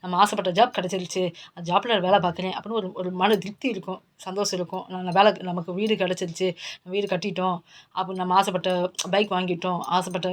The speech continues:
கார் வாங்கிட்டோம் அப்படிங்கிற ஒரு சந்தோஷம் இருக்கும். அது இருக்கும், அது ஃபுல்லா இருக்கா. அதாவது அந்த நேரத்துல ரொம்ப துள்ளி குதிச்சு இதாப்போம். ஒரு ரெண்டு, மூணு மாசம் கழிச்சு அந்த ச-, இதாயிரும், அந்த சந்தோஷம் அடங்கிரும்.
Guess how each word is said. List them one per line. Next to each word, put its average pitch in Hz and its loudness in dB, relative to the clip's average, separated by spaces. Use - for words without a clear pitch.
கார் 196 8
வாங்கிட்டோம் 180 0
அப்படிங்கிற 220 0
ஒரு 175 -2
சந்தோஷம் 240 6
இருக்கும். 202 2
அது 220 -2
இருக்கும், 277 6
அது 185 4
ஃபுல்லா 302 6
இருக்கா. 277 6
அதாவது 233 10
அந்த 190 10
நேரத்துல 311 6
ரொம்ப 247 8
துள்ளி 240 2
குதிச்சு 262 4
இதாப்போம். 220 10
ஒரு 208 0
ரெண்டு, 202 2
மூணு 208 4
மாசம் 269 8
கழிச்சு 247 6
அந்த 220 4
ச-, 180 0
இதாயிரும், 196 6
அந்த - -20
சந்தோஷம் 240 6
அடங்கிரும். 185 4